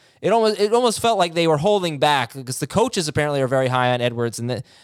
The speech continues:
you know, it was Greasy, I think he said, like, the coaches think he could be even better than Henry Ruggs. So, you know, only five targets. He caught four of them for eighty-one yards. He nearly had the game-winning touchdown.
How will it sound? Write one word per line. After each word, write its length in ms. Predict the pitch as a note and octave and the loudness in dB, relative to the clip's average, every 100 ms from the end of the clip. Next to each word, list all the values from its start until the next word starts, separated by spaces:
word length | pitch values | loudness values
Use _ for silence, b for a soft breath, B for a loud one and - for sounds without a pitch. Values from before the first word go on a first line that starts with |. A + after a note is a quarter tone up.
| b | b
you 100 | - | -6
know, 160 | C3+ B2 | 0 0
it 80 | B2 | 0
was 140 | B2 | -4
Greasy, 360 | D3 G#3 - D3 | 0 0 2 2
I 60 | |
think 160 | B2+ C3 | 2 0
he 80 | B2+ | -2
said, 240 | - C3 | 0 0
like, 200 | B2 A#2 | 2 0
the 80 | A2+ | -2
coaches 380 | - G#3 - - | 0 0 0 -4
think 200 | D3+ C#3 | -4 -4
he 100 | F3 | -4
could 140 | D3 | -2
be 60 | D3+ | -2
even 200 | C3+ B2+ | -2 2
better 260 | C3+ C3 | 2 2
than 120 | A#2+ A#2 | 2 0
Henry 240 | B2 A2 | 0 -2
Ruggs. 400 | G#2 B2 F#2 E2 | 2 2 2 -4
So, 280 | - F2+ F#2+ _ _ _ _ _ | -8 -8 -10 _ _ _ _ _
you 80 | G#2 | -6
know, 180 | G#2+ F#2+ | -4 0
only 260 | D#3+ F#3+ | 0 0
five 280 | F#3+ F3+ E3+ | 0 0 0
targets. 480 | D#3 C#3 C3 B2+ - - | 2 2 0 -4 -6 -12
He 80 | |
caught 260 | B2+ C#3+ - | -2 -2 0
four 140 | C#3 | 0
of 60 | B2+ | 0
them 100 | A#2+ | 0
for 120 | - | 0
eighty-one 300 | A#2 A2+ A2 | 0 0 -2
yards. 260 | G#2 G#2+ G#2+ | 0 0 -2
He 60 | |
nearly 240 | A2+ B2 A#2+ | 0 0 2
had 140 | A2+ | 0
the 40 | G#2 | -4
game-winning 380 | G#2+ G2+ G2 | -6 -6 -6
touchdown. 480 | G2 F#2+ - E2+ F2 | -6 -8 -6 -8 -8